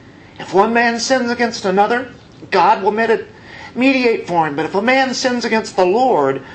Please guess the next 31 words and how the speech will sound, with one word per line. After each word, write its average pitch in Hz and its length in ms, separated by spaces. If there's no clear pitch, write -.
who 277 160
can 240 120
intercede 262 520
for 127 300
him?" 80 140
But - 120
they 185 140
would 240 240
not 220 300
listen 156 460
to 196 100
the 190 120
voice 240 360
of 254 60
their 240 160
father, 123 640
for 196 140
the 180 100
Lord 247 440
desired 139 640
to 147 40
put - 520
them 160 320
to 139 100
death. 123 360
So 147 600
there's 226 380
these - 580
boys 170 560
who 185 180
are, 156 400